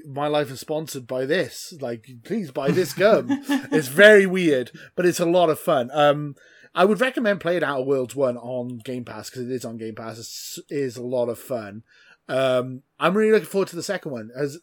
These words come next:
Speaker 1: the trailer has said, they only have, the only thing they've got finished is the title. So it's gonna be, like, four or five years till it comes out, but I'm very excited for it. Uh,
Speaker 2: You know, the, that reminds me, because there's a weird game called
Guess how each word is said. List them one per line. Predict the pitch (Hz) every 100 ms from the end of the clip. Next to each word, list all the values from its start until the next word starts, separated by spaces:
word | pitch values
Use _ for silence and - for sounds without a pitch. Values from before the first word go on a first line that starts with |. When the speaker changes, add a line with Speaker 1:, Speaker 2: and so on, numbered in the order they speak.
| -
Speaker 1:
the | 160
trailer | - 220 196 170 160 _ _ _ -
has | 165
said, | - 165 143
they | 147
only | 160 165 160
have, | 160 147
the | 156 165
only | 156
thing | 160 180
they've | 156 147
got | 165 147 - _ _ _ _ -
finished | 180 143 -
is | 131
the | - 131
title. | 147 147 - 98 101 123 _ _ _
So | - 147
it's | 143
gonna | 180 175
be, | 151 147
like, | 139 135
four | - 156
or | 139
five | 151 143 135
years | 147 135 -
till | 127
it | 120
comes | 123 117
out, | 131 113 107
but | 139
I'm | 139 185
very | 196 180 190
excited | 147 - 143 131 107
for | - 110
it. | 110 117 _ _ _ -
Uh, | 120 127 120 120 120 - _ -
Speaker 2:
You | 214 202
know, | 208
the, | 185 185 175 - _ -
that | 226 240
reminds | 226 240 247 -
me, | 127
because | 120 - 170 160 160 - _
there's | 180 -
a |
weird | 156 170 165
game | 165 156 147
called | 156 147 143